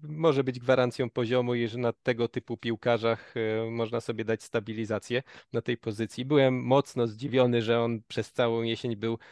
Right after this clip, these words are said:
numerem trzy. E, bardzo wtedy było głośno o Kacprze Tobiaszu. Mam wrażenie, że nic nie umniejszając jego umiejętnościom bramkarskim i talentowi, że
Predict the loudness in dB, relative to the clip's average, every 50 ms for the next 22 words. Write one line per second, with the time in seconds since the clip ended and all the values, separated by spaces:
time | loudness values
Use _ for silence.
0 | -20 -14 _ -4 0 2 2 4 4 4 2 0 -2 -6 -8 -4 0 2 2 2
1 | 0 -2 -8 -20 -20 -20 _ _ -6 -6 -6 -6 -4 -2 0 0 2 2 0 0
2 | 0 0 0 0 0 0 2 2 2 2 2 2 0 0 0 -2 -2 -2 0 0
3 | 0 0 -4 -6 -2 0 0 0 0 0 -4 -6 -4 -2 -2 -2 0 2 4 4
4 | 2 2 -2 -6 -4 -2 -2 -2 0 2 4 4 6 6 4 2 2 2 0 0
5 | 0 -2 -2 -4 -4 -10 -20 _ _ _ _ -16 -12 -8 -4 -4 -2 -2 -2 -2
6 | -4 -8 -12 -12 -10 -8 -6 -4 -4 -4 -4 -4 -2 -2 0 0 0 0 2 4
7 | 4 4 4 2 -2 -4 -4 -2 -2 -2 -2 -2 -2 -2 -2 -2 -4 -2 -2 -2
8 | -4 -2 0 -2 -2 0 0 0 0 0 -2 -4 -8 -6 -6 -6 -2 0 0 0
9 | 2 0 0 -2 -2 -2 -2 -2 -6 -6 -8 -14 -12 -8 -2 0 2 2 2